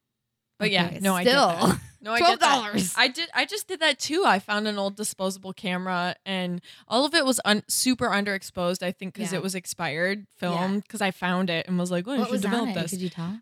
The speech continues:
Speaker 1: Um, so the one that turned out the best had, like, photos of me. I had to have been, like, eight or nine at a beach.
Speaker 2: <gasps>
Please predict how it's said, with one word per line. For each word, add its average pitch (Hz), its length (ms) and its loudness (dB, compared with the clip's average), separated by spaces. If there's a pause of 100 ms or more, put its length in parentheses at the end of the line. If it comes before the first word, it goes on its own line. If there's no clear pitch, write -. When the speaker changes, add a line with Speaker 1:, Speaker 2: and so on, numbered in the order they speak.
Speaker 1:
Um, 196 480 -2 (1900)
so 262 200 -2
the 240 120 2
one 220 360 0
that 262 160 2
turned 214 260 -2
out 208 220 2
the 196 80 -6
best 165 760 -4 (440)
had, 220 200 2
like, 208 260 0
photos 208 580 0
of 185 140 -4
me. 185 200 0
I 180 60 -4
had 202 240 0
to 202 80 -2
have 185 100 0
been, 185 160 -2
like, 170 280 -2
eight 180 200 -2
or 175 80 0
nine 165 440 -2
at 165 180 -2
a 160 60 0
beach. - 560 -8
Speaker 2:
<gasps> - 80 -14